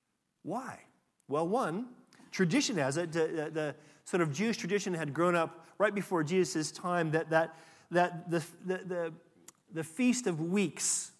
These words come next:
or this Feast of Pentecost, it, it was actually the, probably the time that Moses received the Ten Commandments. They had that conviction. And so because of that conviction, in a sense, the Ten Commandments were, were, was God ratifying his covenant. God was saying, "This is my covenant with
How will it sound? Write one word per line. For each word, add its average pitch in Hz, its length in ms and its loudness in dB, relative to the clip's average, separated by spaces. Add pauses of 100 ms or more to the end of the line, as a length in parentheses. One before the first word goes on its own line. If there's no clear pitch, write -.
or 139 60 -6
this 143 180 -4
Feast 202 260 -4
of 156 140 -8
Pentecost, 156 540 -4 (500)
it, 190 160 0
it 220 120 -2
was 180 140 2
actually 208 520 2
the, 180 200 -4
probably 214 320 0
the 226 120 2
time 170 300 -2
that 160 120 -4
Moses 175 480 0
received 165 400 0
the 147 80 -2
Ten 147 280 -6
Commandments. 143 580 -4
They 131 100 -4
had 131 200 -2
that 131 220 -2
conviction. 127 460 -8 (960)
And 156 120 -6
so 190 100 4
because 185 260 2
of 208 120 2
that 185 200 -2
conviction, 190 500 -2
in 175 100 -2
a 165 60 0
sense, 196 240 0
the 175 80 -2
Ten 202 160 0
Commandments 190 440 0
were, 165 180 0
were, 160 200 -2
was 165 240 -4
God 175 280 6 (260)
ratifying 202 760 8
his 185 200 6
covenant. 170 400 0
God 156 180 4
was 156 80 0
saying, 156 220 2
"This 202 180 4
is 202 140 2
my 185 180 4
covenant 185 480 0
with 185 420 4